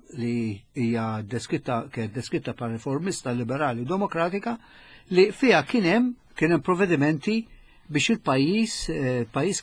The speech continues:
kattoliku li kien Spanja jiġi sekolarizzat. Eh, u dawna tqisu minn ħafna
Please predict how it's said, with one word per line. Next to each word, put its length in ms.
kattoliku 560
li 80
kien 160
Spanja 480
jiġi 640
sekolarizzat. 1000
Eh, 600
u 260
dawna 600
tqisu 480
minn 160
ħafna 500